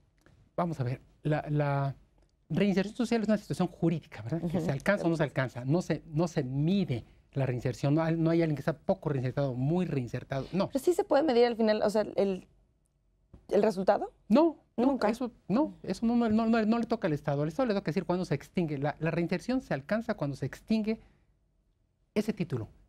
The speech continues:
Speaker 1: ya sea la sentencia o la orden de prisión preventiva. Ahí se da la reinserción. Se da un día a una hora determinada, ¿verdad? No es una valoración personal. Y esos elementos que mencionas son servicios, son derechos,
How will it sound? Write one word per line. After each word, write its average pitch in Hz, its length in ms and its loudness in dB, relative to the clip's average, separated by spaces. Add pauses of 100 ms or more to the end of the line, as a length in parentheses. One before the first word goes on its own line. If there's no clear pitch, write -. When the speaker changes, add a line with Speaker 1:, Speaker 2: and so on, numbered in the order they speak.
(160)
Speaker 1:
ya 160 120 0
sea 156 200 -4
la 143 140 0
sentencia 214 520 -2 (300)
o 151 120 0
la 135 100 0
orden 143 160 -2
de 139 80 -2
prisión 127 220 -8
preventiva. 107 500 -8 (380)
Ahí 190 180 0
se 190 100 -2
da 170 100 2
la 160 100 2
reinserción. 131 520 -4 (880)
Se 151 120 0
da 160 100 2
un 160 160 0
día 180 180 0
a - 160 -6
una 139 220 0
hora 139 180 0
determinada, 110 560 -6 (400)
¿verdad? 135 280 -4
No 151 100 2
es 165 140 -2
una 170 100 0
valoración 123 480 -6
personal. 107 500 -8 (540)
Y 214 140 6
esos 247 200 -2
elementos 175 440 0
que 139 100 -4
mencionas 127 540 -2 (220)
son 240 180 -2
servicios, 202 540 -2
son 202 120 0
derechos, 180 500 -4